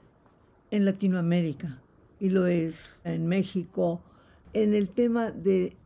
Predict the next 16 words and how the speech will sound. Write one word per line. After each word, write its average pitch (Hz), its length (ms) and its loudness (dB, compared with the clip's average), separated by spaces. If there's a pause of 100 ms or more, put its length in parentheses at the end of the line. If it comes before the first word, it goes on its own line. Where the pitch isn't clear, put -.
la 180 160 -2
mujer 175 600 -4 (300)
que 175 100 -6
hablaba 170 360 0
sola, 170 600 -2 (160)
es 196 160 2
muy 208 200 2
evidente 180 760 0 (380)
que 180 320 -2 (160)
es 214 500 0 (640)
algo 202 340 2
que 196 140 0
a, 170 480 0
a, 180 420 -4 (540)
a 220 100 -6
Cecilia 190 640 0